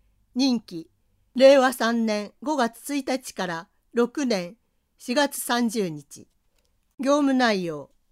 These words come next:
農地の利用の最適化の推進、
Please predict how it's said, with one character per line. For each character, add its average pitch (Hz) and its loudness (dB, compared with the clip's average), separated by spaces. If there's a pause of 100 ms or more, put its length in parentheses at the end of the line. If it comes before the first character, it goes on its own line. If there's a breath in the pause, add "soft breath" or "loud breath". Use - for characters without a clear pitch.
(600)
農 294 2
地 - -6
の 202 -2
利 220 -2
用 262 4
の 233 -2
最 254 0
適 240 -6
化 220 -2
の 202 -4
推 196 -8
進、 185 -14